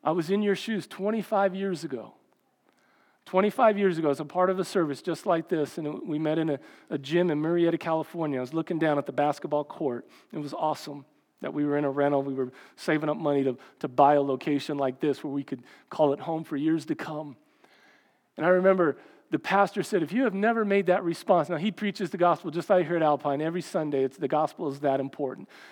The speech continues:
because the gospel has power and it changes lives. And he says, "If you've never made that response, I'm gonna invite you to do that today." And I can remember I finally got to a point, and I've wanted to for weeks and weeks and months.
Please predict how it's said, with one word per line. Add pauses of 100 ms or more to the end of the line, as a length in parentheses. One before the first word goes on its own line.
(120)
because
the
gospel
has
power (460)
and
it
changes
lives. (500)
And
he
says,
"If
you've
never
made
that
response,
I'm
gonna
invite
you
to
do
that
today." (340)
And
I
can
remember
I
finally
got
to
a
point, (200)
and
I've
wanted
to (180)
for
weeks (140)
and
weeks (100)
and
months.